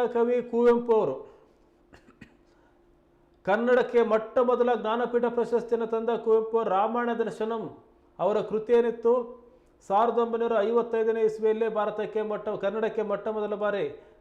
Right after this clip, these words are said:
ಜ್ಞಾನಪೀಠ ಪ್ರಶಸ್ತಿ ಕುವೆಂಪು ಅವರಿಂದ ಬರುತ್ತೆ.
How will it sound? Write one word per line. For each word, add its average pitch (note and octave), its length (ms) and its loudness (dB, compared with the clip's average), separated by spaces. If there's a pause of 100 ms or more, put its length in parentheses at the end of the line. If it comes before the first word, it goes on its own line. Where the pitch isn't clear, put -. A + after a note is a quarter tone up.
(100)
ಜ್ಞಾನಪೀಠ A3 460 -2
ಪ್ರಶಸ್ತಿ G#3 540 -6
ಕುವೆಂಪು A#3 560 2
ಅವರಿಂದ A3+ 280 0
ಬರುತ್ತೆ. G#3+ 400 -4